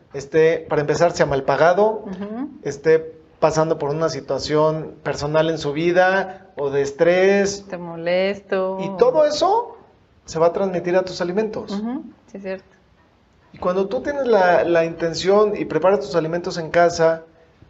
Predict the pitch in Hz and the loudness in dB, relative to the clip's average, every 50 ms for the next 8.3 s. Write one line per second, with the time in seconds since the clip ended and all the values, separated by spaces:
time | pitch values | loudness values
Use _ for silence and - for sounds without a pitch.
0 | _ _ - 139 131 127 123 - 151 165 180 190 190 180 170 143 135 - 143 - | _ _ -12 -10 -8 -8 -8 -8 -6 -6 -4 -4 0 0 0 0 0 -4 -8 -8
1 | 139 135 143 160 170 170 170 170 170 170 170 - - - - - - 175 190 190 | -8 -6 -4 -2 0 2 2 4 4 4 2 0 -4 -14 -16 -6 -4 -4 -4 -4
2 | - - - - - 160 165 165 180 196 190 180 165 151 147 147 156 170 170 160 | -8 -16 -6 -2 4 4 4 4 2 -2 -6 -6 -6 -4 -2 0 0 0 0 0
3 | 151 156 143 131 123 - - - 147 156 175 180 170 - 135 131 - 143 151 170 | -2 -2 -4 -10 -8 -8 -4 0 2 2 2 2 -2 -6 -6 -6 -2 0 2 2
4 | 175 175 175 - - - 151 147 160 180 185 202 196 190 156 - - 185 196 208 | 2 0 -2 -6 -8 -16 -12 -10 -8 -6 -6 -4 -2 -2 -2 0 0 2 2 4
5 | 220 220 185 147 - 147 156 185 214 220 185 131 - - - - _ _ _ _ | 4 2 0 -2 -2 -2 0 0 0 0 -2 -4 -6 -12 -20 -20 _ _ _ _
6 | _ _ _ _ _ _ _ - 247 247 277 311 330 202 220 220 233 226 220 214 | _ _ _ _ _ _ _ -2 0 0 0 0 0 0 2 2 2 0 2 2
7 | 190 185 196 208 220 - - 214 226 226 226 233 233 226 214 233 240 240 240 240 | 4 4 4 4 2 0 -2 -2 -2 0 0 2 2 2 2 4 2 2 2 2
8 | 214 165 190 175 170 | 0 -2 0 0 0